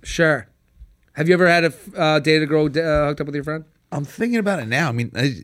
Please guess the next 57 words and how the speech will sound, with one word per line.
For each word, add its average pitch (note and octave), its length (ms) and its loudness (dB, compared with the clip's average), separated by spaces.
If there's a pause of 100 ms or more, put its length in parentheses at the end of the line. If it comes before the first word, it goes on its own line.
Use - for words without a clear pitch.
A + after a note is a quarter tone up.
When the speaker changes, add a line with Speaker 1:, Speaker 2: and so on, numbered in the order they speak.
(140)
Speaker 2:
<sighs> - 400 -4
I C#3+ 140 0
have C#3 160 0
definitely D#3+ 400 0
dated C3+ 300 2
some A2 160 -6
girls G#2+ 260 0
with F#2+ 140 -8
some F2+ 100 -8
history. F2 640 -6
Speaker 1:
Yeah. C3+ 300 -8
Speaker 2:
And A2 160 -2
actually, B2+ 340 -2
I C3+ 120 -4
kinda D3 240 -4
prefer A#2 380 -6
it. - 200 -18 (340)
Speaker 1:
Yeah, F#3+ 180 4
me F3 140 2
too. F3 200 0
Speaker 2:
Uh, G2+ 300 2
you G2+ 160 -2
know G#2+ 100 2
what G#2+ 120 0
I - 20 -2
mean? A#2 180 0
I A#2 120 0
am A2 160 -2
a, F#2+ 360 -2
a C2+ 40 -8
big G2 280 -2
fan G2 340 -2
of E2+ 80 -8
a F2 40 -8
girl F2 320 -4
who F2 260 -4
is E2 280 -8
not E2 260 -8
shy. D#2+ 480 -8 (1160)
Uh, F#2+ 380 -2
but, G2 280 -2
uh, F#2 320 -2 (340)
I A2 140 -10
don't A#2 160 -6
think A2+ 180 -6
I've, F2+ 340 -6 (920)
that F#2 180 -4
is F2+ 100 -10
hooked A#2 200 -6
up A2+ 80 -2
with F#2 120 -6
one G#2 80 -4
of G2+ 60 -6
my G2+ 100 -6
close F#2+ 200 -8
friends, G#2+ 320 -8
no. F#2 180 -6